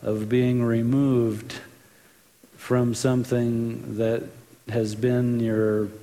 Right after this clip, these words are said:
your life for a number of years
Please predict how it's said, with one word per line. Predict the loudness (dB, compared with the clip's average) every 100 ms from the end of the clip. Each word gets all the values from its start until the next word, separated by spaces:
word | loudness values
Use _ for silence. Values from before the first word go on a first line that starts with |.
| -20 -20 -20 _ _ _ -6
your | -2
life | 2 2 2 0 -4 -10 -18 -20 -20 -20 -20 _
for | -8 -2 0 2 0
a | 0
number | -2 -2 0 0
of | -2
years | 0 2 2 0 -2 -6 -12